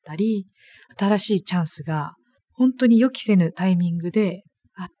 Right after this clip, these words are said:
来たりするので、もし、こう、興味があったら、何かしらこう動くこと、新しいところに足を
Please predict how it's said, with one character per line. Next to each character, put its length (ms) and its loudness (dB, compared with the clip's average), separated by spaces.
来 120 -6
た 100 0
り 120 0
す 160 -6
る 100 0
の 160 -2
で、 320 -2
も 100 4
し、 380 -2
こ 120 -10
う、 40 -4
興 200 2
味 160 2
が 120 -2
あ 40 -2
っ 40 -4
た 100 -4
ら、 320 -2
何 180 4
か 120 0
し 140 0
ら 100 -2
こ 240 -10
う 80 0
動 120 -12
く 140 -20
こ 140 -4
と、 340 -4
新 300 -4
し 200 -2
い 60 -8
と 100 -8
こ 120 -6
ろ 40 -2
に 120 -4
足 260 -4
を 60 -4